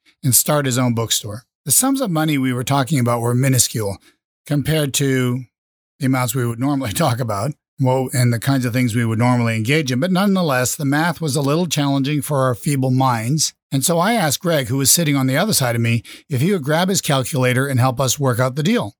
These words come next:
Well, he just could not get it right. And we could not arrive at a figure, but I also observed that Greg was falling asleep as he was working with the <laughs> calculator, yawning his face off. So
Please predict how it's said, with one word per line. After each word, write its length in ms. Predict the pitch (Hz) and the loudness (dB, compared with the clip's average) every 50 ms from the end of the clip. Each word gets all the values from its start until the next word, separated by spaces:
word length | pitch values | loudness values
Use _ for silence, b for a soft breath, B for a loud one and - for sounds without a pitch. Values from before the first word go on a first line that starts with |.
| _ - | _ -2
Well, 140 | 165 165 | 0 0
he 260 | 165 - - 254 277 254 | 0 0 0 0 0 0
just 280 | - 240 - - - | 0 0 0 0 0
could 180 | - - 127 117 | 0 -2 0 2
not 340 | 113 117 147 165 196 - - | 2 2 2 2 0 0 0
get 180 | 143 135 143 | 0 0 2
it 100 | 147 135 | 0 -2
right. 540 | 104 104 107 131 143 156 120 95 - - - _ _ _ _ | -4 -4 -4 -2 -2 -2 -4 -6 -10 -16 -18 _ _ _ _
And 300 | - 135 131 131 135 135 - | -2 0 0 0 0 -2 -4
we 140 | - 139 190 | -4 -2 -2
could 180 | 180 - 170 127 | -2 -2 -2 0
not 220 | 135 160 202 190 - | 0 0 0 -2 -2
arrive 340 | 135 123 131 156 185 185 160 | -4 -2 0 0 2 0 0
at 80 | 127 | -2
a 60 | 113 | -4
figure, 380 | 104 - - 202 202 180 123 117 | -4 -2 -2 0 0 0 0 0
but 220 | 113 117 131 139 | 0 0 0 0
I 160 | 143 131 147 156 | 2 0 0 2
also 360 | 185 208 254 247 - 277 254 | 2 2 0 0 0 0 -2
observed 420 | 202 143 117 131 165 175 143 120 | -2 -2 -2 -2 0 0 0 0
that 160 | 120 127 123 | -2 -4 -4
Greg 260 | 113 131 151 170 170 143 | -2 0 0 0 0 2
was 300 | 131 127 113 101 - - _ _ | 0 0 0 -2 -4 -8 _ _
falling 320 | - 151 151 147 143 127 | -2 -2 0 0 -2 -2
asleep 440 | 117 113 - - 160 147 127 104 - _ _ _ _ _ _ _ _ _ _ _ _ _ _ _ - | -2 -2 0 0 2 0 0 -2 -6 _ _ _ _ _ _ _ _ _ _ _ _ _ _ _ -4
as 180 | 143 139 135 117 | -2 0 0 2
he 120 | 135 139 | 2 0
was 140 | 131 120 104 | 0 0 0
working 300 | 123 135 127 101 135 127 | -2 -2 -2 0 0 0
with 100 | 135 104 | 0 0
the 60 | 104 | -2
<laughs> 80 | 98 104 | 0 2
calculator, 540 | 131 147 127 113 - 123 110 107 101 107 B B B B B B B B _ | 2 2 2 0 -2 -2 -2 -2 -2 -2 B B B B B B B B _
yawning 420 | - 135 147 160 185 202 202 196 180 | -4 -2 0 0 2 2 2 0 0
his 120 | 160 - | -2 -2
face 300 | - 165 143 131 117 - | -2 -2 0 0 0 -2
off. 240 | 131 107 110 117 - | -2 -4 -8 -8 -6
So 320 | - - 151 147 135 127 | -2 0 0 0 0 -2